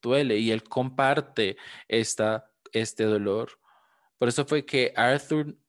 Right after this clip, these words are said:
que el, la historia que mencioné hace, hace poco, no estaba loco. Él sabía algo sobre Dios.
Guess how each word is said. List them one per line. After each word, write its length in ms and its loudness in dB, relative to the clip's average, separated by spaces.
que 220 -6
el, 240 2
la 80 4
historia 280 0
que 120 -4
mencioné 560 -2
hace, 500 -4
hace 220 -4
poco, 360 -2
no 240 0
estaba 300 0
loco. 460 -4
Él 220 0
sabía 480 0
algo 340 0
sobre 300 -6
Dios. 600 -10